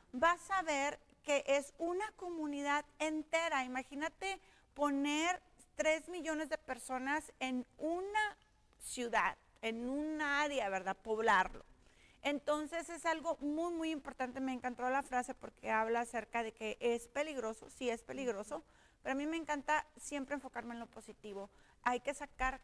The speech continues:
qué es lo que las redes nos pueden dejar positivamente. Desgraciadamente, ahorita las redes afectan en nuestro estado de ánimo, en nuestra condición de vida. Hay personas,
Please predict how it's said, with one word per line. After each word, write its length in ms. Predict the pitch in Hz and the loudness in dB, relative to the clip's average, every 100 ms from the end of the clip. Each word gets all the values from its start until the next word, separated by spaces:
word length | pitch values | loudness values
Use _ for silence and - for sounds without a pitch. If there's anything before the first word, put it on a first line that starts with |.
| - | -8
qué 200 | 302 302 - - | -4 -4 -4 -4
es 460 | 330 381 392 - | -2 -2 -4 -6
lo 240 | 302 294 - | 0 0 0
que 80 | 269 | 0
las 160 | 254 | 0
redes 500 | 247 247 254 269 - - | 0 2 2 2 -2 -4
nos 240 | 254 247 | -2 -2
pueden 320 | - 240 240 | -4 -4 -2
dejar 260 | 247 - 240 | -2 -2 -4
positivamente. 840 | 247 247 - 214 220 208 202 196 - - - | -6 -12 -8 -2 -2 -4 -6 -8 -10 -20 0
Desgraciadamente, 1200 | 254 277 277 277 302 285 339 302 285 262 320 370 - - - | 2 4 0 0 2 4 2 0 -2 0 -2 -2 -8 -20 -2
ahorita 800 | 254 247 254 269 - 285 320 - | 2 4 2 -2 0 2 4 2
las 220 | 254 262 | 0 0
redes 340 | 247 247 277 - | 0 0 -2 -2
afectan 500 | 269 262 262 - 277 | -2 0 -4 -2 -2
en 100 | 269 | 0
nuestro 220 | 247 - | -2 -6
estado 260 | 220 214 196 | -4 0 0
de 120 | 196 | 2
ánimo, 440 | 196 214 233 240 240 - - - - | 0 0 -4 -4 -6 -12 -20 -18 -6
en 160 | 226 | -4
nuestra 300 | 214 - 220 | -4 -4 -4
condición 500 | - 220 196 - 202 | -2 -6 -8 -8 -4
de 140 | 202 208 | -4 0
vida. 420 | 214 220 220 226 - - - - | 2 4 2 0 -10 -20 -8 -2
Hay 120 | 233 | 0
personas, 680 | - 247 254 233 226 226 | 0 -4 -4 -4 0 0